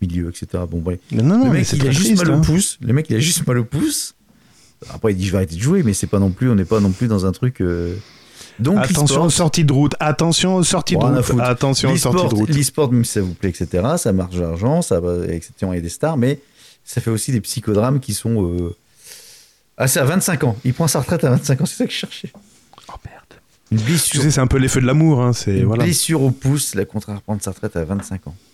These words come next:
Speaker 1: Bon, j'espère qu'il a gagné suffisamment d'argent pour qu'il prenne une vraie retraite.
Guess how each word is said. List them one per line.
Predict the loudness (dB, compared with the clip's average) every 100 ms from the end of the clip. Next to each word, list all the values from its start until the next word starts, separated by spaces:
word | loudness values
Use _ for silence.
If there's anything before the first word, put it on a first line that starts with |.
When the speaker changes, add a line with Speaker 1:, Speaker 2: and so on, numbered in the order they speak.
| _ _ -20 -2
Speaker 1:
Bon, | 0
j'espère | 0 0 -2
qu'il | 0
a | 2
gagné | 2
suffisamment | 2 -2 -2 0
d'argent | 0 -2 -4
pour | -4 -8 -10
qu'il | -16
prenne | -4 0
une | 0
vraie | 2 0
retraite. | 0 -4 -6 -8